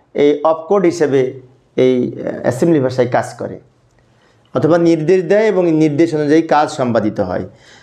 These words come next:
অ্যাসেম্বলি ভাষায় যে সমস্ত mnemonic কোড ব্যবহার হয় অপকোড হিসেবে, সেগুলো বিভিন্ন কম্পিউটারে বিভিন্ন রকম হতে পারে। এখন পরীক্ষায় যদি আসে তো এইটুকু লিখলেই হবে, এই উপরের দুই লা-, এই লাইনটুকু। অপকোড হচ্ছে এই বিভিন্ন প্রকার mnemonic কোড,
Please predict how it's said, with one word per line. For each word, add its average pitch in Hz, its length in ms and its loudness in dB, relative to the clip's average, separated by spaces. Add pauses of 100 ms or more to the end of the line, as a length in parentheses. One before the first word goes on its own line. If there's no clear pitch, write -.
(280)
অ্যাসেম্বলি 208 440 2
ভাষায় 220 320 0
যে 180 100 0
সমস্ত 180 320 -2
mnemonic 156 360 2
কোড 156 220 0
ব্যবহার 120 420 0
হয় 120 200 4
অপকোড 123 420 0
হিসেবে, 117 380 -4 (340)
সেগুলো 214 280 2
বিভিন্ন 214 360 2
কম্পিউটারে 180 480 0
বিভিন্ন 156 280 0
রকম 131 240 -2
হতে 123 200 -2
পারে। 98 220 -8 (1160)
এখন 165 240 -2
পরীক্ষায় 185 400 0
যদি 214 160 2
আসে 208 300 0
তো - 120 -6
এইটুকু 165 220 0
লিখলেই 117 280 2
হবে, 95 240 -2
এই 139 80 4
উপরের 139 340 2
দুই 117 100 2
লা-, 104 200 0
এই 127 160 2
লাইনটুকু। 104 480 -2 (560)
অপকোড 180 380 -2
হচ্ছে 208 500 -2 (720)
এই 143 440 0 (360)
বিভিন্ন 160 280 2
প্রকার 175 220 2
mnemonic 160 400 0 (120)
কোড, 160 300 0